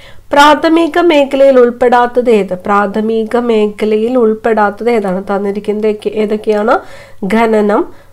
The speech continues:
മത്സ്യബന്ധനം, ബാങ്കിങ്, കോഴി വളർത്തൽ എന്നിവ. ഇതില് പ്രാഥമിക മേഖലയിൽ ഉൾപ്പെടാത്തത് option സി ആണ്, banking. കോശാസ്ഥിക്കൂടം എന്നറിയപ്പെടുന്നത് ഏത്? കോശാസ്ഥിക്കൂടം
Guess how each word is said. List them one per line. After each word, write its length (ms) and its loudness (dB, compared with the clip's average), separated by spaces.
മത്സ്യബന്ധനം, 1040 2
ബാങ്കിങ്, 960 -2
കോഴി 480 2
വളർത്തൽ 560 -4
എന്നിവ. 340 -6
ഇതില് 380 0
പ്രാഥമിക 640 2
മേഖലയിൽ 520 4
ഉൾപ്പെടാത്തത് 600 0
option 380 -4
സി 340 -2
ആണ്, 360 -2
banking. 600 -6
കോശാസ്ഥിക്കൂടം 1040 2
എന്നറിയപ്പെടുന്നത് 920 0
ഏത്? 420 2
കോശാസ്ഥിക്കൂടം 1200 -2